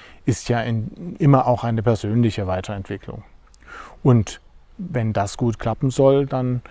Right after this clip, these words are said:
sollte sich diese an ihrer, ja, inneren beziehungsweise persönlichen Bestimmung orientieren. Und Sie sollten also möglichst Ihre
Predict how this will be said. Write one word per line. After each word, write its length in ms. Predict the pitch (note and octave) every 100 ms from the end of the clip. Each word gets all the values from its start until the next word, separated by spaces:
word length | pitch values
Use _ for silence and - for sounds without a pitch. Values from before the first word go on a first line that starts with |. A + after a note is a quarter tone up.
| -
sollte 340 | - B2+ A2+ A2
sich 260 | B2 -
diese 540 | - B2 A2 A#2 A#2 -
an 220 | A2+ A#2
ihrer, 460 | A#2+ G2+ G#2 G2+ - _ _ _ _ _ - _ - - -
ja, 320 | A#2 G2 G2 -
inneren 480 | B2 A2+ G#2 G#2 - - - _ -
beziehungsweise 580 | B2+ - A2+ A2+ G#2+ A2
persönlichen 680 | A2 G2 A#2 A#2+ G#2+ A2
Bestimmung 540 | G#2+ G2+ - A#2+ C3 C#3+
orientieren. 760 | C3 C3 C3 - C3 B2+ C3+ - - - - - -
Und 420 | B2 A2+ G#2 - - -
Sie 120 | B2
sollten 380 | G#2 G#2+ A#2 A2+
also 240 | G#2+ G#2+
möglichst 680 | G#2 G#2+ - A2+ G2+ - - - - - - - - - - - - -
Ihre 540 | C#3+ A#2+ G#2+ G#2+ G2